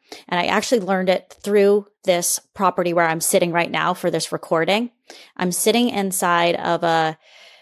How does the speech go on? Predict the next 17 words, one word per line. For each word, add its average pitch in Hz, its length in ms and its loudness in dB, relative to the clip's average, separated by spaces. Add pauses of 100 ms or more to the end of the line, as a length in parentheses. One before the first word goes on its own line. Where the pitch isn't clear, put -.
(180)
a 165 180 -6
small 220 380 2
cottage 185 500 2
that - 80 -6
was 170 120 -6
built 170 360 0
in 165 400 -6 (460)
the 175 100 -4
late 180 200 2
eighteen 190 300 -2
hundreds. 175 640 -2 (140)
It 185 140 2
was, 165 420 -2
uh, 165 320 -6
a 185 80 -2
fishing 185 380 -2
shanty. - 520 -8